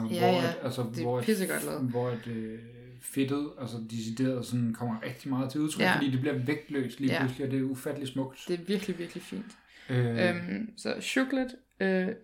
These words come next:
Speaker 1: S H O O G L E T.
Speaker 2: Yep.
Speaker 1: Mm. Så, øhm, har vi,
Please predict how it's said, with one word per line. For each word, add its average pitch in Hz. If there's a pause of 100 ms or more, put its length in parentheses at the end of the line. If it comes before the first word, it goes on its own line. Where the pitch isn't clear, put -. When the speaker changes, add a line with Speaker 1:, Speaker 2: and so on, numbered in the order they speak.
(140)
Speaker 1:
S -
H -
O 226 (100)
O 220
G -
L 190
E -
T. - (400)
Speaker 2:
Yep. 190 (500)
Speaker 1:
Mm. 196 (840)
Så, - (260)
øhm, 156 (280)
har 170
vi, 165